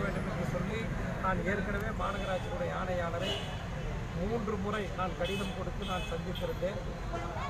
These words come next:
அது குறித்து விளக்கம் கேட்ட நேரத்தில் மாநகராட்சியினுடைய ஆணையாளர் அவர்கள் அது குறித்து நடவடிக்கை எடுத்திருப்பதாகவும்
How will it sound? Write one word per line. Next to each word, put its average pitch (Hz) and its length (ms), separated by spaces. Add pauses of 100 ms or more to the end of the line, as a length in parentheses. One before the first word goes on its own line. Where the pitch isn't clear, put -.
(120)
அது 196 200
குறித்து 196 280 (100)
விளக்கம் 180 400
கேட்ட 185 260
நேரத்தில் 180 460
மாநகராட்சியினுடைய 185 800
ஆணையாளர் 170 380
அவர்கள் 190 300 (720)
அது 170 180
குறித்து - 320
நடவடிக்கை 202 420
எடுத்திருப்பதாகவும் 170 840